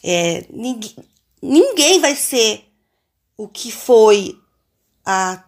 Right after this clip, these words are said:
três, quatro meses atrás, no começo do ano, né? Quando estourou a, a, a pandemia. Então,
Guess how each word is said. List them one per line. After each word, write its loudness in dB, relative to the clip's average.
três, 0
quatro -6
meses -4
atrás, -8
no -10
começo -8
do -4
ano, -4
né? -2
Quando -8
estourou -6
a, -8
a, -6
a -10
pandemia. -4
Então, -2